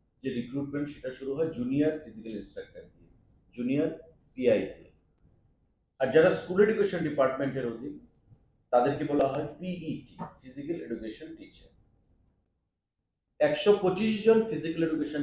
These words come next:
টিচার নিয়োগ করা হবে স্কুল এডুকেশন ডিপার্টমেন্টের অধীন। এবং সেটা সম্পূর্ণভাবে পরীক্ষার মাধ্যমে যে কোয়ালিফিকেশন সেটা থাকতে হবে বিপিএ,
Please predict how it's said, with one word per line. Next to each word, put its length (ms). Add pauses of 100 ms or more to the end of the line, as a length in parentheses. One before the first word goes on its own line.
টিচার 320 (260)
নিয়োগ 260
করা 220
হবে 180 (1400)
স্কুল 260
এডুকেশন 420
ডিপার্টমেন্টের 600
অধীন। 180 (1200)
এবং 180 (1080)
সেটা 160 (120)
সম্পূর্ণভাবে 680 (1160)
পরীক্ষার 480
মাধ্যমে 360 (1160)
যে 140
কোয়ালিফিকেশন 640 (100)
সেটা 160 (100)
থাকতে 300
হবে 180 (600)
বিপিএ, 400